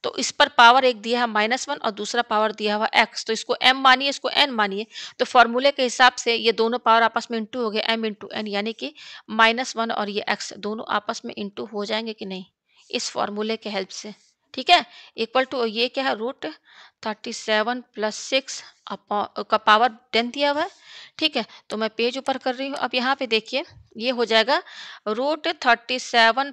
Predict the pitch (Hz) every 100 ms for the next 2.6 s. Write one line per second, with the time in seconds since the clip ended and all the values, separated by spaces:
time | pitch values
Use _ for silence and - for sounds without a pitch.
0 | - 233 240 - - 269 294 - 330 392
1 | 381 - - - - 233 226 226 240 277
2 | 285 294 294 247 - 277